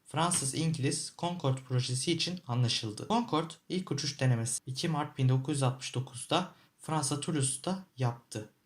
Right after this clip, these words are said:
Concorde ilk ticari seferini Londra Bahreyn arası gerçekleştirdi. Fransız Concorde'un ilk uçuşu ise Paris Dakar arası yapıldı. Air France Hava Yolları Paris New York arası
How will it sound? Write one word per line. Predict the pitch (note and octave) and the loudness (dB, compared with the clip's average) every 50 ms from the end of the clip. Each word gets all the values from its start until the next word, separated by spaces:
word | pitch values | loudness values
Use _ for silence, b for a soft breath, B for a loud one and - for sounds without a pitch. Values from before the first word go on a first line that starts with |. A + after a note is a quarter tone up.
| _ _ _ | _ _ _
Concorde | - F#3+ G#3+ A3 G#3+ - D#3 D#3+ E3 - - | 0 2 2 2 2 2 0 0 -2 -4 -4
ilk | - F3+ F#3 - | -2 -2 -2 0
ticari | - F3 E3 D#3 D#3 D#3 D#3+ F3+ F#3 | 0 2 4 4 4 4 4 4 2
seferini | - - D3 C3 - B2+ A#2+ B2 D3+ F#3 F#3+ B B B B B B B _ - D#3+ | 2 2 2 2 2 2 2 4 2 0 -2 B B B B B B B _ -4 -2
Londra | F3+ F3 D#3 D3 D3 C#3 C#3 | 0 0 2 0 0 2 2
Bahreyn | E3+ F3+ - - D3 C#3 C3 B2+ | 0 0 0 0 2 4 6 6
arası | B2+ A#2+ B2 B2+ - - F#3 | 6 4 2 0 0 0 2
gerçekleştirdi. | D#3+ D3+ C#3 C3+ C3 - B2+ C3 - B2 A#2+ - - - - A#2 A2 - - G2+ - - | 2 4 4 4 4 2 0 2 2 0 0 0 0 -2 -4 -4 -4 -4 -6 -8 -8 -8
Fransız | - - F3+ G#3 A3+ G#3+ - - F#3 - - | -6 -2 2 2 2 2 0 -2 -2 -2 0
Concorde'un | - E3 D#3 D3 - C3+ C3 B2 B2 - F3 F#3+ F#3+ - _ - | 0 0 0 0 2 4 4 4 4 2 -2 -4 -4 -8 _ -6
ilk | D#3+ E3+ E3 - | -6 -6 -4 -4
uçuşu | D3+ C3 - - - | -2 -2 0 2 2
ise | D3+ D3 D3 - E3+ F#3 F#3 - - _ _ | 2 2 2 2 2 0 0 -4 -10 _ _
Paris | - E3 D#3+ D#3+ D#3 - - | 0 2 2 4 2 2 0
Dakar | - E3+ E3 - E3 E3 E3 - | 0 -2 0 0 0 0 0 0
arası | - C3+ C3 B2+ B2+ - - F#3 | 0 2 2 4 4 4 4 2
yapıldı. | F3 D#3+ C#3 C3+ C3 C3 - B2+ A2+ G#2+ G#2+ G#2+ G2+ - - _ _ _ _ _ _ _ _ _ _ - | 2 4 2 2 2 2 2 0 0 0 -2 -4 -4 -6 -8 _ _ _ _ _ _ _ _ _ _ -10
Air | D3+ D#3+ D#3+ D3 | -6 -4 -4 -4
France | - - C#3+ C3+ C3 B2+ - | -4 -4 -2 -2 -2 -2 -4
Hava | - D3 D3+ | -4 -4 -4
Yolları | D3+ D3 C#3 B2+ B2 A#2+ C3+ D#3 - - _ | -4 -6 -4 -4 -4 -6 -6 -8 -10 -14 _
Paris | - D3 D3 C#3+ C#3+ C#3 - - - - | -8 -6 -6 -4 -2 -2 -4 -4 -4 -6
New | D3 D3 C#3 | -6 -6 -6
York | C3 C3 - | -6 -6 -6
arası | A#2+ A#2+ B2 - - E3 F3+ F#3 | -4 -4 -4 -4 -4 -6 -6 -8